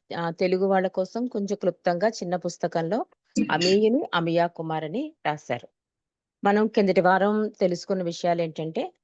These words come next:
ఇతను బాబాని ప్రేమిస్తాడు కానీ సంశయ సముద్రుడు. అంటే ప్రతిసారి తన మా బుద్ధిని, మేధస్సును ఉపయోగించి ఇది బాబా వలన జరిగింది కాదు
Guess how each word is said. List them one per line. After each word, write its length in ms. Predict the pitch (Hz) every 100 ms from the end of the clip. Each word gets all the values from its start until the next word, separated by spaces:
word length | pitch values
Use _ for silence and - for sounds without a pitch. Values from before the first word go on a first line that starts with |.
| _ _ _ _ _ -
ఇతను 520 | 196 196 202 202 202 - -
బాబాని 520 | 165 156 180 196 220 226
ప్రేమిస్తాడు 840 | - - 175 196 208 - 214 202
కానీ 400 | 202 190 233 359 _ _ _ _
సంశయ 580 | - 180 185 214 240 240
సముద్రుడు. 600 | 226 180 165 151 139 - -
అంటే 200 | 190 233
ప్రతిసారి 800 | 196 160 - 220 220 214 214
తన 220 | 233 208 185
మా 280 | 170 156
బుద్ధిని, 640 | 143 160 156 196 220 277 359 _ _ _ 165
మేధస్సును 640 | 170 180 208 233 240 240
ఉపయోగించి 840 | 226 196 190 196 190 196 196 311 -
ఇది 160 | 247 254
బాబా 400 | 196 185 180 208
వలన 280 | 208 208 214
జరిగింది 480 | 180 170 185 196
కాదు 560 | 196 165 160 165 175